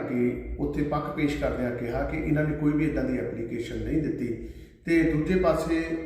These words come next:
ਉਹਨਾਂ ਨੇ ਆਖਿਆ ਕਿ ਅਸੀਂ ਇਹਦੇ ਬਾਰੇ ਸਰਕਾਰ ਨੂੰ ਲਿਖ ਚੁੱਕੇ ਹਾਂ। ਤੇ ਅੰਮ੍ਰਿਤਪਾਲ ਦੇ ਵਕੀਲ ਜਿਹੜੇ ਨੇ, ਉਹ ਬੈਂਸ ਸਾਹਿਬ ਨੇ,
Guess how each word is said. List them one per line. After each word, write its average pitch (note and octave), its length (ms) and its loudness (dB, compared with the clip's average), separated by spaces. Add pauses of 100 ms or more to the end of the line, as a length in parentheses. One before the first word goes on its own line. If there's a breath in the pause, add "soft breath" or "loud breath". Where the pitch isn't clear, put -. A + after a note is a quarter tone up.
(120)
ਉਹਨਾਂ G3 240 6
ਨੇ F#3 100 4
ਆਖਿਆ C3+ 340 0
ਕਿ C#3+ 220 -4 (120)
ਅਸੀਂ D3+ 260 0
ਇਹਦੇ D#3 360 0
ਬਾਰੇ A#2+ 300 0
ਸਰਕਾਰ A2 420 -6
ਨੂੰ C3+ 240 -2
ਲਿਖ G2+ 220 -4
ਚੁੱਕੇ A2 320 -6
ਹਾਂ। G2 120 -4 (640 loud breath)
ਤੇ F3+ 100 4 (480)
ਅੰਮ੍ਰਿਤਪਾਲ F#3+ 540 2
ਦੇ G3+ 100 2
ਵਕੀਲ D#3+ 540 0
ਜਿਹੜੇ D#3 220 2
ਨੇ, C#3+ 140 6
ਉਹ C#3+ 160 4
ਬੈਂਸ - 320 -2
ਸਾਹਿਬ E3 260 2
ਨੇ, D3+ 80 2